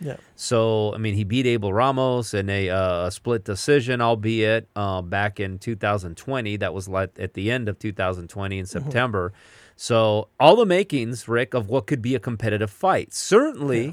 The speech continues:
Speaker 2: certainly does not necessarily point to being a lopsided fight. Um, not a big knockout guy, right? Ugas only
Speaker 1: No.
Speaker 2: forty percent knockouts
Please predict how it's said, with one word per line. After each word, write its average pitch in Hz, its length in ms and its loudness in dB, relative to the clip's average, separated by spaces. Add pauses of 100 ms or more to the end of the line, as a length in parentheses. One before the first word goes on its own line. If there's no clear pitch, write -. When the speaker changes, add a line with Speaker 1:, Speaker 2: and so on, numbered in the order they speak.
Speaker 2:
certainly 151 880 0 (800)
does 110 240 -2
not 139 240 0
necessarily 143 720 2
point 135 400 -4
to 131 140 -6
being 120 260 -6
a 101 60 -2
lopsided 95 640 -2
fight. 90 380 -8 (140)
Um, 95 380 -4 (240)
not 131 180 4
a 143 40 6
big 147 180 4
knockout 131 380 2
guy, 123 180 4
right? 123 240 2
Ugas 123 360 0
only 175 160 4
Speaker 1:
No. 135 120 -2
Speaker 2:
forty 123 280 0
percent 113 400 -4
knockouts 104 600 -2